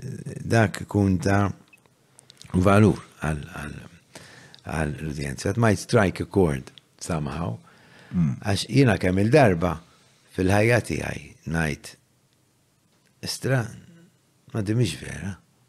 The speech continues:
Speaker 1: <laughs> Taf, għaliex qed ngħidu hekk, għaliex qed nisma' hekk, għaliex ħanibqgħu nirrepetu hekk, din mhux gidba.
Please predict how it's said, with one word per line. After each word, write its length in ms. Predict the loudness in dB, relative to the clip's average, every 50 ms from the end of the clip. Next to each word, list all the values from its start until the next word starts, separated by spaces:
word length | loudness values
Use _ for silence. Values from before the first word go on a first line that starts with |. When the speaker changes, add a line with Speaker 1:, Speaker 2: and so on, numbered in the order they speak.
| _ _ _ _ _ _ -10
Speaker 1:
<laughs> 600 | -2 0 0 0 0 -4 -8 -8 -8 -8 -10 -12 -20 -20 _ _ _ -20 -20 -20 -20 -20 _ _ _ _ _ _ _ 0
Taf, 220 | 2 2 2 0 -2
għaliex 280 | 0 2 2 4 2
qed 160 | 2 0 -2 -2
ngħidu 420 | -2 -2 0 -2 -2 -2 -2 -4 -4 -4 -8 -16 -20 -20 -20 _
hekk, 380 | -12 -10 -10 -10 -10 _ -8 -2
għaliex 240 | 0 0 2 0 0
qed 200 | -2 -4 -6 -6 -6
nisma' 380 | -6 -6 -6 -6 -6 -6 -6 -8 -14 -20 -20 -20 _ _ -10
hekk, 380 | -10 -10 -10 -12 -18 -20 -20 -20 -20 -10 -2
għaliex 320 | 0 2 2 2 0 -2 -4
ħanibqgħu 400 | -2 -2 -2 -2 -2 -2 0 2
nirrepetu 680 | 2 2 2 2 0 0 0 0 -2 -2 -6 -10 -12 -12 -16 _ _ _ _ _ -8
hekk, 260 | -8 -8 -10 -14 -8
din 220 | -2 0 0 0 -2
mhux 240 | -4 -10 -10 -6 -2
gidba. 360 | -2 -2 -2 -2 -2 -4 -4